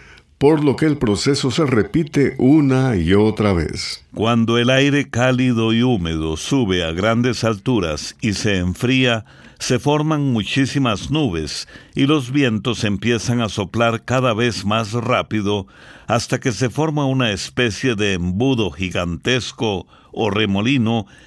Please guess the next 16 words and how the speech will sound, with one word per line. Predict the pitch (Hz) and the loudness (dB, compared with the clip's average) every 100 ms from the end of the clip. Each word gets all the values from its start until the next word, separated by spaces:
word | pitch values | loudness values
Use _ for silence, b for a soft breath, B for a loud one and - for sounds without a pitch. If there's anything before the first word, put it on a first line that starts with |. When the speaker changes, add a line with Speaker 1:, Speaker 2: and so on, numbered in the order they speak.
| B | B
Speaker 2:
que | 117 | -4
se | 104 127 | -2 0
alimenta | 120 120 131 135 135 120 | 0 2 0 0 0 0
del | 104 | 2
aire | 117 123 110 95 | 0 0 -2 -4
cálido | - 135 131 123 123 117 - | -2 0 0 0 -2 -4 -4
y | - 110 | 0 0
húmedo. | 92 78 69 69 71 B B B B | 0 -4 -6 -8 -10 B B B B
Para | - 117 117 | -2 0 0
que | 127 | 0
una | 131 147 | 0 0
tormenta | 135 131 123 127 95 82 85 | -2 -2 0 0 0 -2 -4
se | - 98 | -4 -4
clasifique | 117 104 117 104 139 127 101 | -2 -4 -4 -4 -4 -4 -6
como | - 98 95 | -4 -4 -2
huracán, | 98 95 113 123 127 120 | -2 -4 0 0 0 -2